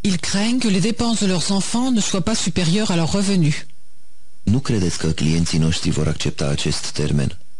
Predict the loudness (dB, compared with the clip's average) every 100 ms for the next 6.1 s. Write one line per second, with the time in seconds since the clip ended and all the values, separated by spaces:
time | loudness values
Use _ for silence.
0 | -6 -6 -6 -2 0 0 0 0 -2 -2
1 | 0 0 2 2 2 2 2 0 -2 -2
2 | -2 -2 0 0 0 0 2 0 -2 -4
3 | -4 -6 -6 -6 -6 -6 -6 -6 -4 0
4 | 0 2 0 0 2 2 0 -2 0 -2
5 | 0 0 0 0 0 2 0 0 0 -2